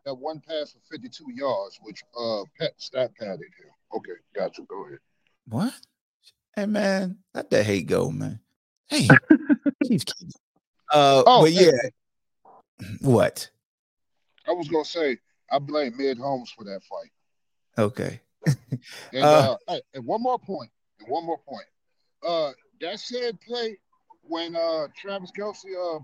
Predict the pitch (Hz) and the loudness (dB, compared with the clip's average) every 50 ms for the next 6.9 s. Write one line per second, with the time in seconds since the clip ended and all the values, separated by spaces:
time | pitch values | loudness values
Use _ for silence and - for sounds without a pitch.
0 | - _ _ _ - 208 220 208 175 - - 214 214 214 208 202 202 _ _ - | -16 _ _ _ -10 -8 -8 -8 -10 -14 -12 -8 -6 -6 -6 -6 -8 _ _ -12
1 | 202 214 220 202 226 214 214 233 240 247 240 240 - _ _ _ _ _ _ _ | -10 -8 -8 -8 -8 -8 -8 -8 -8 -8 -8 -12 -14 _ _ _ _ _ _ _
2 | _ _ _ _ _ _ _ _ - 117 123 170 180 156 170 208 196 180 208 202 | _ _ _ _ _ _ _ _ -16 -8 -4 -4 -4 -2 -4 -8 -8 -6 -6 -6
3 | 190 160 190 208 202 202 196 202 190 185 170 175 208 226 233 240 240 - _ _ | -6 -6 -6 -8 -8 -8 -8 -8 -10 -10 -10 -8 -8 -8 -8 -10 -12 -16 _ _
4 | _ _ - 440 - - _ _ _ _ _ _ _ _ _ _ _ _ - - | _ _ -20 -20 -20 -20 _ _ _ _ _ _ _ _ _ _ _ _ -16 -16
5 | - - - _ _ _ _ _ _ _ _ _ _ _ - 135 120 92 - 160 | -16 -18 -20 _ _ _ _ _ _ _ _ _ _ _ -2 0 0 2 2 2
6 | 190 233 - - - 214 240 240 233 196 170 156 175 160 156 - 113 | 2 2 0 -4 -8 -6 -4 -2 -2 -2 -4 -4 -4 -6 -6 -6 -10